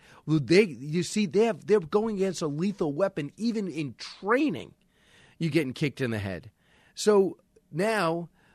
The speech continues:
uh, let's ban football, no tackling in football, like Teddy Roosevelt said might happen.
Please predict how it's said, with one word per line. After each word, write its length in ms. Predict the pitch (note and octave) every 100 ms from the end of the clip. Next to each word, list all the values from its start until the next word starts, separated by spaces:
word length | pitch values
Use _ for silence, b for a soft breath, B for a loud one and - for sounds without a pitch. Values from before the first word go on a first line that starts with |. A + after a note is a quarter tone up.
| b
uh, 260 | - C3+ C3+
let's 300 | B2+ E3 F3+
ban 340 | - F3 D#3+
football, 680 | C3 G3 G3+ G3+ G3+ A#3 A3
no 220 | D#3 F3+
tackling 440 | F#3+ F#3+ F3+ F3 D3+
in 80 | B2+
football, 500 | F3 F3+ G3+ G3+ G3
like 160 | C3
Teddy 220 | - C#3
Roosevelt 500 | C#3 D3+ D3+ E3 D#3+
said 160 | - E3
might 240 | D3 D#3
happen. 460 | D3+ D#3 D#3+ F#3+ F#3+